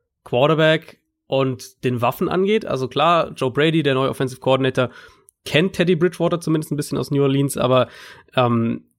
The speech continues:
war ja jetzt auch nicht irgendwie sein direkter Playcaller oder sowas in der Richtung. Also da wird sicher auch ein bisschen eine, eine Abstimmungsphase stattfinden und dann eben auch die Frage, wie gut ist diese Offense, wenn sie vielleicht häufig,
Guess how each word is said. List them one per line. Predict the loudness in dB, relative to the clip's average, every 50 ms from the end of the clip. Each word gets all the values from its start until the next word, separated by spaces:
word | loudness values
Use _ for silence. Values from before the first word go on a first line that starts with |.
| _
war | -8 -4 -2 0 2
ja | 4 4
jetzt | 4 4 2 2 0
auch | 0 0
nicht | 0 0 0
irgendwie | 0 -2 0 0 0 0 0 -2 -4 -6
sein | -4 -2 -2 -2 0
direkter | -2 0 -2 -2 -2 -2 -4 -4
Playcaller | -2 0 0 0 0 2 0 2 2 2 0
oder | 0 0 -2
sowas | -2 -2 -4 -4 -6 -6
in | -6 -6
der | -6 -6
Richtung. | -6 -6 -6 -6 -4
Also | -4 -2
da | 0 0 2 2
wird | 2 0
sicher | 0 0 0 0
auch | 0 0
ein | 0 -2
bisschen | -2 -2 -2 0 0 2
eine, | 2 2 2 0 -2 -8 -18 -20 -20 -20 -20 _ _ -4
eine | -2 0 2 2 2 2 2 0 0 -2 -4 -8 -16 -20 _ _
Abstimmungsphase | -6 -6 -4 -4 -2 0 2 2 2 0 -2 -2 2 2 2 4 2 0 -2
stattfinden | -2 -2 -4 -4 -2 -2 -2 -2 -2 -4 -4 -6 -4
und | -4 0 2
dann | 2 2 4
eben | 2 0 0 0
auch | -2 -4 -4
die | -4
Frage, | -2 0 2 2 2 2 0 -2 -4 -10 -20 -20 -20 -20 _ _ _
wie | -10 -6 -2 0 0 2 2 2 2 2 0 -2 -6 _ _ _ _ _ _ _ -16 -8
gut | -2 0 0 0 0
ist | -2 -2 -2
diese | -2 -2 0 -2
Offense, | -2 0 0 -2 -2 -2 -2
wenn | 0 0 0
sie | 0 -2
vielleicht | -2 -2 0 2 2 0 0 -2 0
häufig, | 0 0 2 2 0 -2 -2 -4 -10 -20